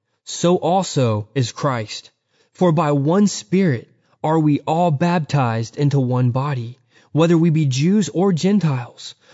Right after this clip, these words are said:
whether we be bond or free, and have been all made to drink into one Spirit. For the body is not one member, but many."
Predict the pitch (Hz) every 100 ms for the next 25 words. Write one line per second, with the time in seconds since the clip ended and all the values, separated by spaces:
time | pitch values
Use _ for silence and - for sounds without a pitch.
0 | _ 160 175 170 185 170 151 151 175 202
1 | 180 170 196 - - 214 147 104 - _
2 | _ 156 170 180 151 156 139 - 156 185
3 | 196 185 196 196 - 175 135 170 226 131
4 | 107 - - _ - 143 143 127 131 139
5 | 131 - - 127 110 - - _ _ _
6 | _ - 156 135 120 117 151 165 185 196
7 | 160 135 147 147 - 135 147 165 156 175
8 | 170 131 101 - _ _ _ _ - 127
9 | 123 120 120 120 120 110 98 -